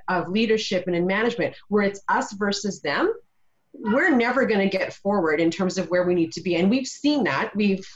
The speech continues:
we have some lessons in our, in our city that we're looking at right now where that has taken place. And there needs to be a better onus on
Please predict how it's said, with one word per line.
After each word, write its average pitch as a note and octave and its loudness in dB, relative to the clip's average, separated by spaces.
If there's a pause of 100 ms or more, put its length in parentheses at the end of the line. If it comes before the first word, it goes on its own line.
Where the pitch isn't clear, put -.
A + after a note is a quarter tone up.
(160)
we A3 -2
have G#3 -2 (140)
some G#3+ -2
lessons A3 -2
in G3+ 2
our, F3+ 2 (200)
in G#3 0
our A#3 2
city B3 -2
that F#3+ -2
we're F#3+ 0
looking G#3 0
at F3+ -2
right A#3 0
now F#3+ 0 (240)
where G#3 0
that G#3+ 0
has G3+ -2
taken G#3+ -2
place. G#3 -4 (440)
And A#3 2
there A#3+ 6
needs C#4 0
to B3+ -8
be B3+ 0
a G3+ 0
better B3+ 0
onus G#3+ 0
on E3+ 0